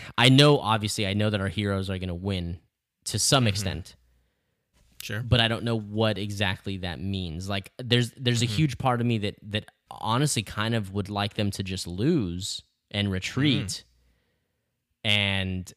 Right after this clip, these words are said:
Speaker 1: see Crocodile's plan unfold a little bit more and then have to take him out once he's more established in his plan.
Speaker 2: Okay.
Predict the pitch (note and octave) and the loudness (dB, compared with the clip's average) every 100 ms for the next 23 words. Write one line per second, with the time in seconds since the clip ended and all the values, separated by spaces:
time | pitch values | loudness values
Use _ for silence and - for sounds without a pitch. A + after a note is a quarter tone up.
0 | - - - A#2+ A#2 A#2 A2+ A2+ G#2+ G2 | -6 -4 0 0 0 0 0 -2 -4 -8
1 | - A#2 G#2+ G2+ - A2+ G#2 F#2+ F#2 F#2 | -4 0 2 0 -4 -6 -2 -2 -2 -4
2 | - - G#2+ G2+ G2 F#2+ F#2+ - - G2+ | -10 -6 -2 -2 -2 -4 -6 -6 -2 -2
3 | G2 F#2 F#2 F2 E2 G2+ G2+ G2+ G2+ G2 | 0 -4 -4 -6 -6 -4 -2 0 0 0
4 | F#2+ F2+ F#2+ F#2 F#2+ F#2 F2 - - F#2+ | -2 -2 -4 -4 -6 -8 -8 -10 -8 -8
5 | F2+ F2 E2 C#2 - F#2 F#2 F#2 - E2+ | -6 -6 -6 -8 -8 -4 -4 -4 -6 -6
6 | F#2 - - - G2+ G2 F#2+ E2+ - - | -8 -12 -14 -6 -2 0 0 0 0 2
7 | F#2 F2+ F2 F2 - E2+ F#2 F#2+ E2+ D#2+ | 2 2 0 0 -2 -2 0 2 2 -2
8 | F2 - - G#2+ F#2 D2 B1+ - _ _ | -4 -4 -2 2 2 0 -6 -10 _ _
9 | _ _ _ _ _ B2+ B2+ C#3 | _ _ _ _ _ -10 -4 -2